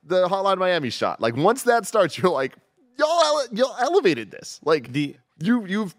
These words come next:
Speaker 1: pushed through the ceiling of what action movies can be.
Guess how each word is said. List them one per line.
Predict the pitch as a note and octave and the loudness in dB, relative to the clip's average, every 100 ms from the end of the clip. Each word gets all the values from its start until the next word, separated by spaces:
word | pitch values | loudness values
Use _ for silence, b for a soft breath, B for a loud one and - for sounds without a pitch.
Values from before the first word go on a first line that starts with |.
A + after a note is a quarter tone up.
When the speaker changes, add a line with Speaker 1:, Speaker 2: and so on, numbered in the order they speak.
| - | 2
Speaker 1:
pushed | - - - | 2 2 -2
through | G3+ A3 G#3+ | -4 -2 -2
the | F3 | -4
ceiling | - A#3 D#3+ F2 | -4 -4 -4 -4
of | G#2 G2+ G#2 | -10 -10 -2
what | C3 D3+ - | 0 0 -2
action | B2+ D#3 - D#3+ | -2 -2 -4 -6
movies | C#3+ A#2+ - | -4 -6 -10
can | A#2 | -10
be. | F#2+ F3 | -6 -6